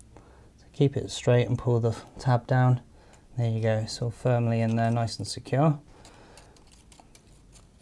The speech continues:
And this one's for the touch control, and it's a little bit more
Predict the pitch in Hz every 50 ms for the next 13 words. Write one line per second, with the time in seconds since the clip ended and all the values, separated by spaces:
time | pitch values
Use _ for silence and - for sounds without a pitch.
0 | - - - - - - - - - - - - - - - - - 120 117 123
1 | 139 143 135 - - 147 139 131 - - 131 127 127 127 123 123 123 117 117 120
2 | - - 156 139 - - - 123 113 - - - 117 117 120 127 127 127 123 120
3 | 135 151 160 160 139 117 120 - - 127 120 117 113